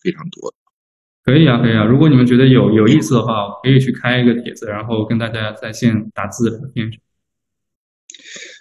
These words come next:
Speaker 1: 那行，关于内网、外网视频标题不一致和地图缺失这个问题，你们是
Speaker 2: 嗯。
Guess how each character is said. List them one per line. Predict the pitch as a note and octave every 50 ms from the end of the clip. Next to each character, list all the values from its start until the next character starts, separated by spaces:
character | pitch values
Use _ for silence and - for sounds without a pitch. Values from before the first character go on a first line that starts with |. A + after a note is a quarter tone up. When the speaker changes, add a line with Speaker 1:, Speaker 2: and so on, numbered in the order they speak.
| _ _ _ -
Speaker 1:
那 | A2+ G#2+
行， | G2 - G#2 F#2 F#2+ G2+
关 | - C#3 D3 D3+ C3+
于 | C3+ C#3+
内 | D3 D#3+ D#3+ C#3
网、 | G#2 F2 D#2+ C2+ D#2+
外 | G2+ A#2 A#2+ G#2+
网 | F#2+ E2+ D2+ D#2 F#2+ F#2
视 | - - - C3 B2 A2+ - -
频 | - - - F#2+ G2 G#2
标 | F#2 A#2 A#2+ A#2+ A#2+
题 | A#2+ - - - G2 F#2+ F#2
不 | A#2 A#2+
一 | G2+ F2+
致 | G2 G2 G#2 F#2+
和 | F#2 G2
地 | - - A#2 A2
图 | - - G2+ G#2
缺 | - - A#2 A2+
失 | A2 - - A2 G#2+
这 | - A2 G#2
个 | F#2+ F#2+
问 | G2+ F#2+ F#2+
题， | F#2 - - - - - - _ _ _ _ _ _ _ _ _ _ -
你 | G#2+ G2
们 | F2+ G2+ A2+
是 | A#2 - E3 D3+
Speaker 2:
嗯。 | C3 A#2+ A2+ A2+ A#2 A#2+ A2+ A#2 - -